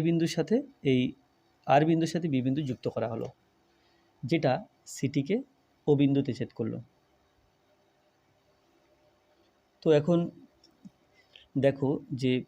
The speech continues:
এবি এর মধ্য-, মধ্যবিন্দু, এবি এর মধ্যবিন্দু হলো সি,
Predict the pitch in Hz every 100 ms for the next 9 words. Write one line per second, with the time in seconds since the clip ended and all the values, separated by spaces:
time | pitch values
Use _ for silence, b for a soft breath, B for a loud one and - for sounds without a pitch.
0 | _ _ _ _ _ 151 139 165 170 180
1 | - - _ 143 131 127 - _ _ -
2 | 143 143 131 131 131 151 160 160 254 -
3 | _ _ _ _ _ 139 151 156 139 131
4 | 147 147 151 151 170 - - 120